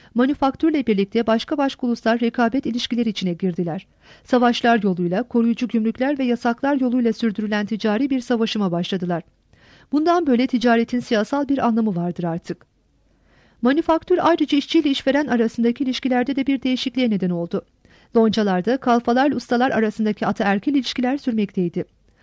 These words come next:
Manufaktürde bu ilişkilerin yerini emekçilerle kapitalist arasındaki para ilişkileri aldı. Bu ilişkiler kırlık yerlerde ve küçük kentlerde ataerkil niteliklerini koruyorlardı. Ama tamamen manufaktür kenti olan az çok önemli kentlerde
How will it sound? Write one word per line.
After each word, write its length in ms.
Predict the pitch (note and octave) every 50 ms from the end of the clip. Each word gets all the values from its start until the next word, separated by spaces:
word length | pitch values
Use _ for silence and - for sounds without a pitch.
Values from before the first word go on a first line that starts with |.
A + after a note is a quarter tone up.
| _ - - _ -
Manufaktürde 760 | A#3 C4 C#4+ D#4 - D#4 D#4 - - E4 E4 - E4+ E4 -
bu 120 | E4+ E4+
ilişkilerin 520 | C#4+ C#4+ - - - G#3+ A3 G3+ G#3+ A#3+ A#3+
yerini 280 | A3+ G#3 G3 F#3+ A3
emekçilerle 640 | B3+ - A#3 A#3+ B3+ A#3+ - C4+ B3+ C#4 C#4 C4+ C4+
kapitalist 560 | - - B3+ - B3+ - B3+ B3 D4+ - -
arasındaki 520 | - A#3+ B3+ B3 - - B3 B3 - D#4 -
para 200 | - C#4+ C#4+ C#4+
ilişkileri 480 | B3 B3+ B3 - - A#3+ B3+ A#3+ A3
aldı. 360 | F#3 F3 F3 E3 - - - _ _ _ _ _ _ _ _ _ _ _ -
Bu 100 | C4+ C4
ilişkiler 540 | G#3+ F#3 F#3 - - G3+ F#3+ F#3+ A#3 B3 -
kırlık 400 | - B3 A#3 A3+ C4+ - - A#3
yerlerde 500 | G3+ F#3 F#3 F#3 F3+ F3+ F3+ C4+ C4 A#3+
ve 60 | A#3+
küçük 300 | A#3+ - - - D4+ -
kentlerde 520 | - C4 B3+ A#3+ - C4 A#3+ A#3+ A#3 B3
ataerkil 520 | - A3 - - A3 G#3+ A3 G#3+ - C#4 C4+
niteliklerini 520 | C4 - B3+ A#3 A#3 - - A3+ G#3+ A#3
koruyorlardı. 800 | A#3 - A3+ G3+ G#3 G#3 F#3+ F3+ E3+ E3+ E3 E3+ - - F#3 - _ _ - - - -
Ama 180 | - A3 A3 A3
tamamen 560 | - A3 G3+ G#3+ A3 A3+ G#3+ F#3+ G#3+ C4 C4+
manufaktür 580 | A#3 A3+ A3 A3+ - G#3+ G#3+ G#3 - C#4+ D4+ -
kenti 320 | - C4+ A#3+ A#3 - A#3+
olan 240 | - G#3 G3+ G3+ A3
az 240 | - - C#4 C#4 -
çok 160 | C#4 C4 -
önemli 340 | A#3 A3 A#3 A3+ A3+ B3 A#3
kentlerde 640 | - G#3 F#3 E3+ - F#3 E3+ E3 E3+ - G3 G#3+